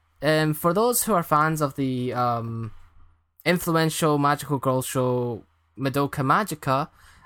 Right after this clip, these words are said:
um, there's been a teaser trailer as well as a first poster for the new series that's going to be, uh, coming out in twenty nineteen. It's a preview that's gonna be called Madia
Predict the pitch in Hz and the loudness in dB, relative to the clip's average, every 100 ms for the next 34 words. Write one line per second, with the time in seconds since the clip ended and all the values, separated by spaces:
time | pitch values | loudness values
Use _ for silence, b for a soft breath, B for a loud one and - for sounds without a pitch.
0 | B 127 131 131 127 123 - _ _ 139 | B -2 0 0 -4 -8 -16 _ _ -2
1 | 151 143 156 147 - 240 220 208 196 180 | 0 2 0 -2 -2 -4 -4 -2 2 2
2 | 151 175 190 165 143 - 175 160 - - | 2 2 0 0 -2 -2 -4 -4 -4 -2
3 | 160 - 127 117 - 127 120 120 123 127 | -2 -2 -2 -4 -2 -2 0 -2 -2 -2
4 | - 127 120 117 113 - 120 113 120 117 | -2 -2 -2 -2 -6 -4 -4 -4 -4 -4
5 | 113 B B B B 120 117 107 98 156 | -6 B B B B -4 -2 -2 -4 -2
6 | 139 131 127 120 - 139 131 131 120 113 | 0 0 -2 -4 -4 -4 -2 -4 -4 -4
7 | - 117 110 110 127 113 120 - 147 139 | -6 -6 -4 -6 -8 -8 -6 -2 -2 0
8 | 139 135 127 143 131 131 - 120 123 - | -2 -2 -4 -4 -4 -6 -4 -2 -2 -6
9 | B B B - 202 208 160 131 143 | B B B 2 2 2 2 2 2